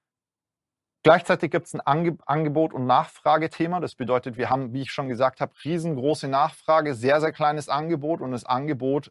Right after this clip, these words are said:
ist algorithmisch begrenzt. Das bedeutet, es ist nicht veränderbar. Okay? Das ist das, was das Ganze auch so extrem profitabel macht.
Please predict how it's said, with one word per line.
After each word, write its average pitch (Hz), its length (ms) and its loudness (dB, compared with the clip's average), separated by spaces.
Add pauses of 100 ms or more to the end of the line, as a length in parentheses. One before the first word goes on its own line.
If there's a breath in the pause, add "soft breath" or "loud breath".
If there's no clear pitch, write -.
ist - 480 -4 (400)
algorithmisch 127 640 0
begrenzt. 123 680 0 (140)
Das - 140 -8
bedeutet, 123 640 2
es 107 160 -8
ist - 220 -8
nicht 143 280 -4
veränderbar. 139 640 2 (340)
Okay? 139 280 -2 (300)
Das 147 220 2
ist - 160 -6
das, 151 260 2
was 143 140 0
das 135 160 -12
Ganze 151 380 -2
auch 117 160 0
so - 180 -10
extrem 120 640 -6
profitabel 143 640 0
macht. 98 240 -8